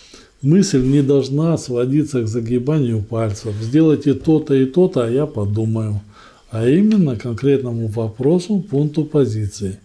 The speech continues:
Мысль должна носить внятную форму. Такое-то утверждение в части такое-то является несостоятельным по такой-то причине. Обоснование.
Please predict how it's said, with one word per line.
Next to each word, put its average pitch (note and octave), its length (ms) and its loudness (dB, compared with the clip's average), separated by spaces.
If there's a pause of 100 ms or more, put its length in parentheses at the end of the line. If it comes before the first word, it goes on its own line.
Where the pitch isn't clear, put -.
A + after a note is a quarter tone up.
(540)
Мысль G3+ 500 4
должна C3+ 500 0
носить B2 380 -4
внятную E3+ 680 0
форму. G#2+ 600 -2
Такое-то E3+ 480 0
утверждение C3 680 0
в - 60 -8
части F#3 320 -2
такое-то C3+ 560 -2
является C#3+ 560 2
несостоятельным C3 800 -4
по A#2 100 -8
такой-то C#3 480 -2
причине. B2 640 -4
Обоснование. C#3+ 1040 -2